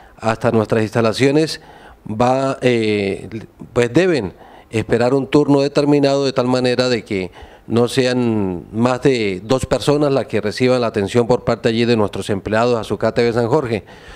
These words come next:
Podrían, este, afectarse algunas situaciones, generar algún tipo de incomodidad, pero por aquello de la pandemia y de las reglas que ha impartido el Ministerio de Salud, igualmente el Gobierno Nacional,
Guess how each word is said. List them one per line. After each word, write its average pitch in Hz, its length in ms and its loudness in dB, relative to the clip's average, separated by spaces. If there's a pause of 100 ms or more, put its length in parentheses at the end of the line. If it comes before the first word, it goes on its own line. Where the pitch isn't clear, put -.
(680)
Podrían, 143 440 4
este, 123 720 0
afectarse 139 960 0
algunas 120 340 2
situaciones, 147 840 2 (400)
generar 123 380 2
algún 139 200 2
tipo 147 220 2
de 147 60 4
incomodidad, 151 580 2
pero 107 340 0 (260)
por 110 160 0
aquello 131 340 2
de 131 80 2
la 117 100 -4
pandemia 123 560 2
y - 20 2
de 98 100 0
las 98 140 -2
reglas 131 400 0
que 107 160 0
ha 117 220 2
impartido 135 580 2
el 113 80 2
Ministerio 104 480 0
de 120 80 -2
Salud, 117 680 0
igualmente 110 500 0
el 113 60 0
Gobierno 110 220 2
Nacional, 127 420 0